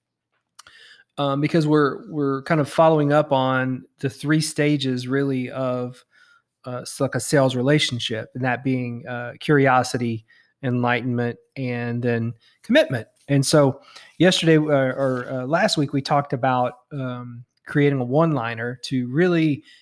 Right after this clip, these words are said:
pique people's interest in what it is that you do. Uh, and today we're gonna talk about, uh, wireframing an effective website or landing page.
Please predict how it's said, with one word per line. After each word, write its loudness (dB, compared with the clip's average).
pique 0
people's 0
interest -4
in -6
what -2
it -4
is -6
that -8
you -8
do. 2
Uh, 2
and 0
today 2
we're -2
gonna 0
talk -2
about, -2
uh, -8
wireframing 2
an -6
effective -2
website 2
or 0
landing 0
page. -12